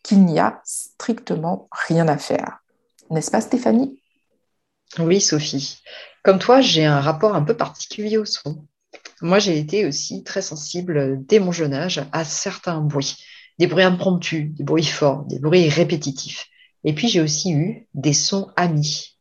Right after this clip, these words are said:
Speaker 2: avec par exemple la musique qui était très présente dans ma vie. Ouais, parce que moi, je suis la génération, tu sais, baladeur et Walkman toujours sur les oreilles.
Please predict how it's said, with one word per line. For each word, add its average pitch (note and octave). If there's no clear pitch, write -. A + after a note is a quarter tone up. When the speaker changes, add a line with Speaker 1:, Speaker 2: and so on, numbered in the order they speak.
Speaker 2:
avec D#3+
par D3
exemple F3
la D#3
musique E3+
qui -
était C3
très -
présente D3+
dans C#3+
ma C#3+
vie. D3
Ouais, F3
parce G3
que F3
moi, D#3+
je F3
suis -
la E3
génération, D#3
tu E3
sais, F3+
baladeur E3
et D#3
Walkman F#3
toujours G#3+
sur -
les F3
oreilles. D3